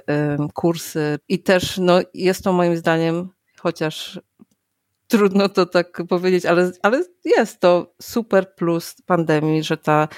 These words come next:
dostępność treści takich online stała się tak powszechna, bo myślę, że to super przyspieszyło, no, takie właśnie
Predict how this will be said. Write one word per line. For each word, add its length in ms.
dostępność 560
treści 720
takich 380
online 680
stała 300
się 140
tak 180
powszechna, 640
bo 480
myślę, 260
że 100
to 80
super 440
przyspieszyło, 800
no, 180
takie 300
właśnie 920